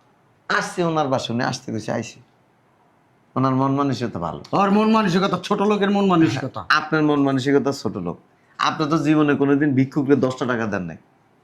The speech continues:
Speaker 1: হ্যাঁ, ওই মাইয়ার জামাই একটা পাইছেন, ভাঙায় ভাঙায় মাইয়ার জামাইরে দিয়ে খাইতেছেন, বস্তা বস্তা টাকা নিতেছেন, সব জানি, কিন্তু মানুষের কাছে কয়ে দিব কিন্তু। ওই যে আপনার বড় ভাই আছে না,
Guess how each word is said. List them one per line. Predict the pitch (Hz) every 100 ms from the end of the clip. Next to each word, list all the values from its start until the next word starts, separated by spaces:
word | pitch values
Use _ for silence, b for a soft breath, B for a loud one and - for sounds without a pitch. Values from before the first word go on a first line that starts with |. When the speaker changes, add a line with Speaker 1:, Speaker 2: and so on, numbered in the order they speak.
| _ -
Speaker 1:
হ্যাঁ, | 139 185 156
ওই | 123 131
মাইয়ার | 139 147 135
জামাই | 135 135
একটা | 131 214
পাইছেন, | 147 147 143 165 190 _ _
ভাঙায় | - 143 160 151
ভাঙায় | 143 151 180
মাইয়ার | 151 135
জামাইরে | 110 107 107
দিয়ে | 107 110
খাইতেছেন, | 101 - 85 - _ _ _ _ _ _ _ -
বস্তা | 143 -
বস্তা | 131 120 123
টাকা | 127 131
নিতেছেন, | 127 120 104
সব | 95 147 139
জানি, | 170 175
কিন্তু | 165 143 113 - _ _ -
মানুষের | 143 151
কাছে | 139 135
কয়ে | 139 180
দিব | 139 123
কিন্তু। | 107 101 - _ _ _ _
ওই | 131
যে | 147
আপনার | 147
বড় | 139 160 175
ভাই | 170
আছে | 165
না, | 175